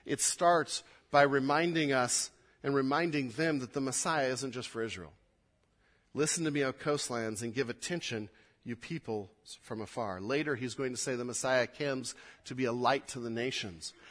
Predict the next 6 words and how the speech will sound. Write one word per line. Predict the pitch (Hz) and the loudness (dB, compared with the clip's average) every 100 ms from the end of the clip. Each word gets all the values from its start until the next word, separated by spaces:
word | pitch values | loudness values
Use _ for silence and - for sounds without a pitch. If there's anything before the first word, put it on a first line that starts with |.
| - - | -20 4
This | 143 208 - | 8 8 8
was | 190 - | 2 2
profound, | - 175 - - - 196 196 214 202 135 117 - _ - | 0 0 0 -8 0 4 6 6 4 -2 -6 -14 _ -4
profound | 196 - - 196 202 190 156 | -2 -2 2 6 8 6 4
for | - | 0
them, | 135 127 92 85 | -2 -2 -6 -10